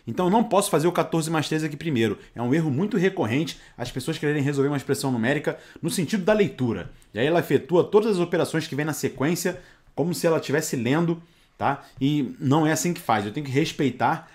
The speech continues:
a pontuação, que na matemática, aí no caso, são os parênteses e a, e a ordem das operações. Assim como na língua portuguesa,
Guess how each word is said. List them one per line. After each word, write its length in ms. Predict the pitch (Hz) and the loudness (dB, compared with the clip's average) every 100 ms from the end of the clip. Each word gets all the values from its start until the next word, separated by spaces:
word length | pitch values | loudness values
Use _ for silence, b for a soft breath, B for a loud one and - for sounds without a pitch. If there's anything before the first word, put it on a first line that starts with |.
| B | B
a 100 | 139 | 0
pontuação, 800 | - 170 143 180 185 - 131 147 | 2 -2 0 0 0 2 2 2
que 80 | 131 | 0
na 80 | 123 | 0
matemática, 580 | 123 127 107 127 - | 0 0 0 0 0
aí 40 | 120 | -4
no 80 | 117 | -2
caso, 400 | 113 127 131 135 B B B | 2 4 2 -4 B B B
são 140 | - | -8
os 100 | 113 | -6
parênteses 680 | - 123 117 143 127 117 110 | 0 0 2 0 -2 -4 0
e 40 | |
a, 80 | 117 113 107 | 0 0 -2
e 100 | 110 | 2
a 60 | |
ordem 200 | 120 135 | 2 2
das 160 | 131 131 | 0 0
operações. 720 | 139 143 180 - 104 95 - B B | 0 0 -2 -2 -4 -6 -8 B B
Assim 180 | - - | -10 -8
como 180 | 127 147 | -6 -4
na 80 | 143 | 0
língua 180 | 139 143 | 0 0
portuguesa, 640 | 151 - 113 127 143 | -4 -4 2 4 4